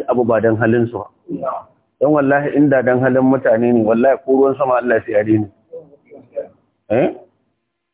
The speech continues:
Allah fa ta, "Walau ya'khudhu Allahu an-nasa bima kasabu." Da Allah zai kawo mutane da abin da suke na aiki. Wallahi da ba wanda yake taka doron ƙasa yanzu. Saboda abubuwan da muke malam,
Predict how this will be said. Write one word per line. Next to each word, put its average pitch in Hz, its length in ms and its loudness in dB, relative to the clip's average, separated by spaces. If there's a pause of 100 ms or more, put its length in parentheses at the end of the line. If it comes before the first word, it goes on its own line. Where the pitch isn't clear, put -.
Allah 156 320 2
fa 139 120 -4
ta, 143 200 2
"Walau 139 280 2
ya'khudhu 127 400 0
Allahu 127 320 2
an-nasa 123 360 2
bima 110 320 2
kasabu." 107 440 -2 (880)
Da 208 160 2
Allah 147 200 4
zai 135 160 2
kawo 135 280 0
mutane 123 400 2
da 120 160 2
abin 123 200 4
da 113 80 2
suke 110 280 -2
na 113 160 2
aiki. 120 320 -4 (640)
Wallahi 139 260 0
da 139 120 2
ba 131 140 0
wanda 127 260 2
yake 123 220 -2
taka 117 200 0
doron 107 320 0
ƙasa - 280 -2
yanzu. 104 160 -10 (1300)
Saboda 120 200 2
abubuwan 143 400 2
da 120 80 2
muke 127 320 0
malam, 123 400 0